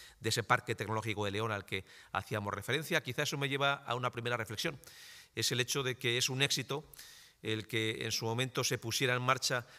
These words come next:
la construcción y el servicio por parte de la Junta de Castilla y León del Parque Tecnológico de León, y que ha sido un éxito que se haya venido ocupando en un porcentaje tan alto que hoy estemos hablando de la oportunidad y necesidad de ampliarlo.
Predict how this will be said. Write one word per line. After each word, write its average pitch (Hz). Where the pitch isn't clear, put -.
la 113
construcción 127
y 113
el 113
servicio 120
por 104
parte 123
de 117
la 120
Junta 120
de 113
Castilla 113
y 113
León 120
del 104
Parque -
Tecnológico 110
de 113
León, 160
y 113
que 127
ha 127
sido 131
un 139
éxito 151
que 135
se 131
haya 127
venido 127
ocupando 123
en 104
un 117
porcentaje 123
tan -
alto 143
que 113
hoy 123
estemos 123
hablando 123
de 127
la 117
oportunidad 110
y 131
necesidad 117
de 131
ampliarlo. 117